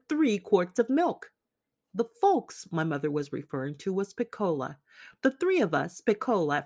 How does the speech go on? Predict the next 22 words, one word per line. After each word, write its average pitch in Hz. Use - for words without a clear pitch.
Frida, 214
and 151
I, 147
listened 269
to 180
her 185
downstairs 180
in 165
the 165
kitchen, 160
in 170
the 165
kitchen, 165
fussing 254
about 143
the 190
amount 156
of 185
milk 294
Piccola 165
had 180
drunk. 269